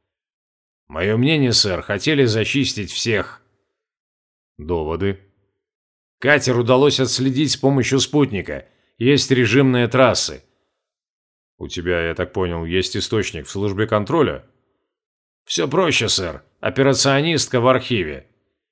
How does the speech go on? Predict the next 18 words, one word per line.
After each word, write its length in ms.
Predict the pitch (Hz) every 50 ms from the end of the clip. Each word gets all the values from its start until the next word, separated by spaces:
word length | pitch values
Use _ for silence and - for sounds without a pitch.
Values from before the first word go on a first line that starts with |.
| _ _ _ _ _ _ _ _ _ _ _ _
«Ха, 420 | _ - 147 127 85 71 - - _ _ _ _ _
действительно», 840 | - 87 92 117 120 - - 107 87 76 - 78 71 69 67 65 - _ _ _ _ _ _ _ _ -
усмехнулся 580 | 120 - - 120 113 117 131 120 110 110 - 117
Рискин 460 | 139 170 165 - - 151 139 131 - - _ _ _
и 100 | - -
хлопнул 420 | 180 - 139 139 135 131 135 135 135
себя 280 | 127 - 123 107 104
по 120 | - 113 110
колену. 580 | - 113 104 98 95 90 82 76 69 - _ _ _ _ _ _ _ _ _ _ _ _ _ _ _ _ _ _
«Старая 460 | - - - - 98 101 98 98 92
добрая 320 | 92 104 104 95 98 101 95
схема, 420 | - - - 107 98 87 73 69
мальчик-девочка». 960 | 73 85 92 90 - - 98 90 95 98 87 76 71 67 - - - 71 69 _ _ _ _ _ _ _ _ _ _ _ _ _ _ _ _ _ _ _
«Ну 180 | - 85 98 123
так 140 | 113 131 107
и 60 | 131
что, 220 | 135 - - 139 127
катер?» 480 | - 113 107 101 - 123 120 110 110